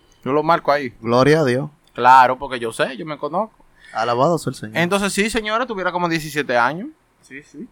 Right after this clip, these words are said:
Speaker 1: realmente, sí.
Speaker 2: Ya tú sabes, un poquito
Speaker 1: Mi
Speaker 2: de
Speaker 1: primer
Speaker 2: diecisiete.
Speaker 1: susto a los diecisiete y yo creo que hubiera sido militar también.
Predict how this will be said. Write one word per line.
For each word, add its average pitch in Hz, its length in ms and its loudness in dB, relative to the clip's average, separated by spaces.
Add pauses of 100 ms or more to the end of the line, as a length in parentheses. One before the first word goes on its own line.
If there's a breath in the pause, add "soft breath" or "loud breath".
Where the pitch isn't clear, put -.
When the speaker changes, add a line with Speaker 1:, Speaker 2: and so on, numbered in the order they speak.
(120)
Speaker 1:
realmente, 131 600 -8
sí. - 200 -18
Speaker 2:
Ya 113 180 2
tú - 180 -6
sabes, 107 320 -4
un 131 60 -10
poquito 135 200 -2
Speaker 1:
Mi 123 60 2
Speaker 2:
de 120 60 2
Speaker 1:
primer 151 200 0
Speaker 2:
diecisiete. 165 220 -4
Speaker 1:
susto 160 120 0
a 156 60 4
los 147 80 -2
diecisiete 151 640 -4
y 143 120 -6
yo 147 120 -2
creo 160 140 -2
que 147 60 -6
hubiera 151 200 0
sido 156 120 -4
militar 147 400 -6
también. 190 380 -12